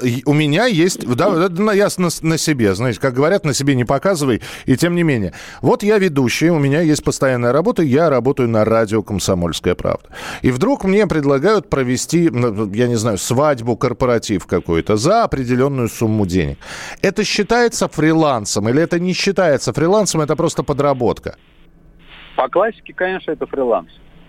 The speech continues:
Speaker 1: По классике фриланс. То есть это, это
Speaker 2: Да,
Speaker 1: и
Speaker 2: вы, вы едете собирать, э, клубнику в, в известный совхоз,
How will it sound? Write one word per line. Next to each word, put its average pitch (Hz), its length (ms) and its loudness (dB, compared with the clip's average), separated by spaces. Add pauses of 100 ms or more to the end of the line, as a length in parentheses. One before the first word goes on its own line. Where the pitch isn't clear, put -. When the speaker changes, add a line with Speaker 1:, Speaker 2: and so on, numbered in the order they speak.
(180)
Speaker 1:
По 110 80 0
классике 208 420 0
фриланс. 95 520 -2
То 110 100 0
есть 107 180 0
это, 180 160 0
это 160 140 0
Speaker 2:
Да, 143 200 4
Speaker 1:
и 156 120 -4
Speaker 2:
вы, 202 180 0 (140)
вы 151 200 0
едете 151 840 -2
собирать, 135 580 0 (160)
э, 120 360 -6
клубнику 117 1200 -4
в, 98 420 -6
в 117 140 0
известный 127 520 -2
совхоз, 190 500 -2